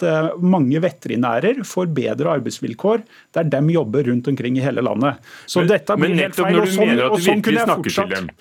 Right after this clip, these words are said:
Speaker 1: Ja, og
Speaker 2: og,
Speaker 1: sånn
Speaker 2: og
Speaker 1: kunne
Speaker 2: at det er
Speaker 1: jeg
Speaker 2: mange
Speaker 1: fortsatt.
Speaker 2: punkter som nettopp tar for seg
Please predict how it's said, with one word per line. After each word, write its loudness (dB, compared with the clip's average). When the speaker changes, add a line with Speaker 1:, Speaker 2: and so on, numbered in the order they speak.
Speaker 1:
Ja, 0
og -2
Speaker 2:
og, 2
Speaker 1:
sånn 4
Speaker 2:
og 2
Speaker 1:
kunne 6
Speaker 2:
at -4
det 0
er 2
Speaker 1:
jeg 0
Speaker 2:
mange 0
Speaker 1:
fortsatt. -4
Speaker 2:
punkter -2
som 0
nettopp -2
tar -2
for -6
seg -2